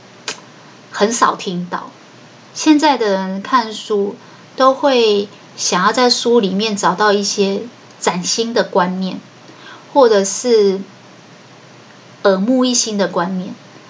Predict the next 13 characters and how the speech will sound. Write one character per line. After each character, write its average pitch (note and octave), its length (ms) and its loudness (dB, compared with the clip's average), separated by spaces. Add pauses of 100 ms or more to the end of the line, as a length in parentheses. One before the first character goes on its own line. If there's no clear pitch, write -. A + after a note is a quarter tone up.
(120)
从 A3 220 -2
来 A#3 140 0
没 G#3 180 -4
听 A3 260 -8
过 G#3 240 2
的。 - 80 -14 (1200)
但 C4 180 4
是 A#3+ 440 2 (140)
像 C#4 340 2
这 C4+ 100 4
种 F#3+ 380 0
扎 B3 280 0
马 F#3+ 300 -6